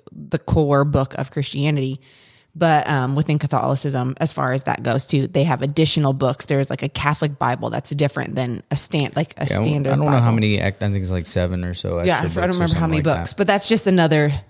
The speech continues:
Speaker 1: another difference. What that those are written in addition to.
Speaker 2: There's a lot of, there's a lot of scripture that, I say scripture, but there's a lot of books out there. The Bible is made up of sixty-six books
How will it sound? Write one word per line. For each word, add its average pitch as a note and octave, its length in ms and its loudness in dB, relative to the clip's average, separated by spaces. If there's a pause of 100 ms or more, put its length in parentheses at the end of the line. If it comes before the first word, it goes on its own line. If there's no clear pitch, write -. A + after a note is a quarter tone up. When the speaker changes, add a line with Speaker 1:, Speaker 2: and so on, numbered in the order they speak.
Speaker 1:
another F#3+ 460 4
difference. C#3+ 520 -2
What C#3+ 180 -8
that C#3+ 180 -6
those C#3+ 240 -2
are C3+ 100 -4
written C#3 260 -6
in C3+ 140 -4
addition C3 400 -4
to. C3 60 -4
Speaker 2:
There's A3+ 180 2
a - 60 4
lot A2 320 4
of, - 180 -4
there's B2+ 160 2
a E3 80 -2
lot G#2 420 2
of G2+ 140 0
scripture G2 560 0
that, F2 380 0 (440)
I F2+ 40 -6
say F#2 180 0
scripture, F2 380 -4
but F#2+ 100 -8
there's C3 180 2
a G2+ 60 2
lot F2+ 220 0
of E2+ 160 -6
books F#2 340 -4
out E2 120 -2
there. F2+ 100 -4
The G#2 100 0
Bible C3 340 2
is F#2+ 100 0
made G2 180 4
up E2+ 80 -2
of E2+ 120 -4
sixty-six - 640 -2
books - 540 -8